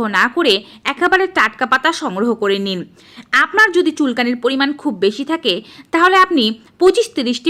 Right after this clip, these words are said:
পাতা নেবেন, কম থাকলে দশ পনেরোটি নিলেই যথেষ্ট। এবারে এই পাতাগুলোকে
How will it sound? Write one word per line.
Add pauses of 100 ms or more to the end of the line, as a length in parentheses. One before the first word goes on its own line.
পাতা
নেবেন, (380)
কম (120)
থাকলে (140)
দশ (120)
পনেরোটি (360)
নিলেই
যথেষ্ট। (680)
এবারে (140)
এই
পাতাগুলোকে